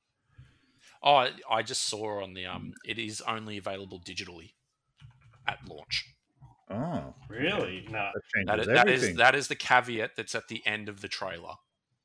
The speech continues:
Speaker 2: That's
Speaker 1: It's, it's
Speaker 2: changed
Speaker 1: available
Speaker 2: everything.
Speaker 1: for Xbox and P S five digitally at launch.
Speaker 2: Game Pass.
Speaker 3: It comes out physically on the first of December.
Speaker 1: Oh, so,
Speaker 2: Okay.
Speaker 1: like, eh,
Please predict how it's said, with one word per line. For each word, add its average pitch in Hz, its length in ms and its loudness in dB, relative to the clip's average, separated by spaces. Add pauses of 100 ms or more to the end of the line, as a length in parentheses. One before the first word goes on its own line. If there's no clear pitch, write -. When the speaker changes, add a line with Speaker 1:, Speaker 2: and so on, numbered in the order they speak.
(140)
Speaker 2:
That's 92 260 -6
Speaker 1:
It's, - 120 -6
it's 98 120 -6
Speaker 2:
changed 90 140 -4
Speaker 1:
available 110 360 2
Speaker 2:
everything. 104 240 -6
Speaker 1:
for - 320 -10
Xbox - 640 -6
and 98 240 -10
P 101 240 -10
S 98 140 -6
five 113 560 -8 (240)
digitally 92 720 -12
at 98 200 -6
launch. - 440 -12 (340)
Speaker 2:
Game 85 240 -2
Pass. 80 220 -10
Speaker 3:
It 110 120 -6
comes 123 360 0
out 117 200 4
physically 113 520 -4
on 107 120 -4
the 101 80 -8
first 98 460 -6
of 98 80 -10
December. 92 480 -12 (920)
Speaker 1:
Oh, 82 160 -6
so, 87 220 -6
Speaker 2:
Okay. 76 160 -8
Speaker 1:
like, 78 160 -8 (1040)
eh, - 20 -14